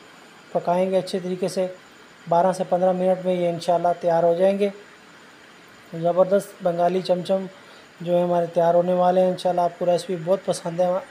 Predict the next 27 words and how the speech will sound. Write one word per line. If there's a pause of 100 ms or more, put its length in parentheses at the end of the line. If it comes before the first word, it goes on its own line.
आने
वाली
है
viewers।
तो (1000)
कोशिश
यही
करें
कि
जब (240)
भी
आपने (240)
पकाना
है
तो
इसको (2500)
दो
से
तीन
मिनट
के
बाद
आपने
इसको
ऐसे
चलाना
है